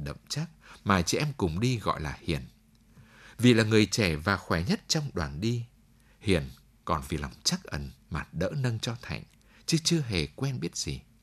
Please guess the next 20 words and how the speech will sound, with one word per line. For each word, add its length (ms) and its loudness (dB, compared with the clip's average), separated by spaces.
Không 200 2
khí 220 2
rừng 380 0
núi, 280 0
nắng 340 -4
nóng, 240 -4
nhưng 180 4
nhờ 100 8
hơi 200 6
nước 220 4
dòng 340 0
suối 360 0
nên 140 4
không 240 -2
oi 260 -6
nồng. 180 -4
Về 220 0
đêm 220 -2
thì 220 -8
lạnh. 180 -10